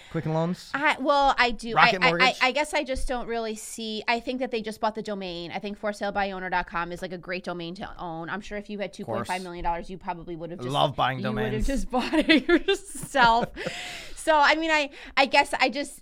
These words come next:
Speaker 2: I, I think it's a racket only 'cause it just doesn't, it doesn't, it doesn't really change anything 'cause I think
Speaker 1: Yeah.
Speaker 2: for sale by owner dot com is, like, dead anyway.
Speaker 1: Of course,
Speaker 2: Um,
Speaker 1: if a two, two and a half million dollar sale price, it's dead. It's
Speaker 2: It's
Speaker 1: a domain
Speaker 2: super dead.
Speaker 1: price.
Speaker 2: But hey, like, dude, you, I guess you got a deal on a domain name. Like,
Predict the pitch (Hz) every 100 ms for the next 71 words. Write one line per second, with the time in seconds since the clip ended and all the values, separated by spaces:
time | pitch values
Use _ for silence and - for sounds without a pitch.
0 | - 247 - 254 294 285 - 247 240 226
1 | 233 220 220 285 226 220 214 220 180 190
2 | 180 - 226 240 220 214 - 254 254 208
3 | 233 202 - 190 196 254 269 311 277 226
4 | 214 220 220 214 208 202 202 196 190 190
5 | 185 165 196 185 180 175 185 170 - _
6 | _ - 170 _ - 190 165 180 175 185
7 | 226 240 285 302 - - - - - 143
8 | 196 127 - - 185 - - 202 165 170
9 | 160 151 143 127 113 - 151 123 113 113
10 | - - 123 95 101 214 127 156 143 127
11 | 220 208 196 185 180 214 214 254 330 285
12 | 247 - 196 269 302 254 208 196 208 208
13 | 220 208 202 190 190 208 208 196 180 196
14 | 262 185 170 180